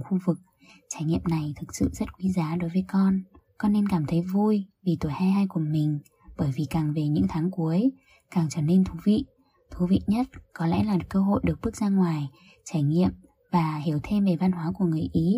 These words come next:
trong ba tháng thực tập ở Sardinia, và sau đó là chuyến du lịch tới bảy thành phố của Ý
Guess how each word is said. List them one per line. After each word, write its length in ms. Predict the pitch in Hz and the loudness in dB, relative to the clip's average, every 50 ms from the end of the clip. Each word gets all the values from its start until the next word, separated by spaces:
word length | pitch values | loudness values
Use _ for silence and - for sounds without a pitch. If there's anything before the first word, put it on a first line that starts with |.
| 262 - | 0 -2
trong 140 | 226 202 | -2 0
ba 160 | 196 190 190 190 - _ _ _ | 2 2 0 0 -4 _ _ _
tháng 220 | - - 156 165 196 | -10 -6 -2 -2 0
thực 200 | 208 196 185 - | 0 -2 -2 0
tập 160 | - 170 165 - | 0 0 0 -2
ở 140 | - - 151 | -6 -8 -6
Sardinia, 720 | 131 - 233 226 220 208 202 196 196 196 196 190 190 190 190 185 - - - - - - - _ - | -6 -6 -6 -4 -2 0 2 4 4 6 6 6 4 4 2 -2 -6 -14 -20 -20 -20 -20 -20 _ 0
và 280 | 180 170 160 156 156 | 0 2 2 0 -2
sau 180 | 147 - 190 190 | -2 0 0 0
đó 120 | 165 160 | 2 2
là 140 | 175 196 190 175 | 0 0 0 -2
chuyến 180 | - 165 160 170 | -2 -4 -4 -2
du 120 | - 202 | 0 0
lịch 260 | 196 185 175 147 - | 2 2 2 0 0
tới 120 | - 170 170 | -2 -2 0
bảy 120 | 180 180 160 | 2 0 0
thành 180 | - 170 156 147 - | 0 -2 -6 -4 -4
phố 80 | 165 | -6
của 220 | 165 - 160 156 - - | -4 -4 -6 -6 -2 0
Ý 320 | 170 165 160 190 233 269 | 2 4 4 4 4 4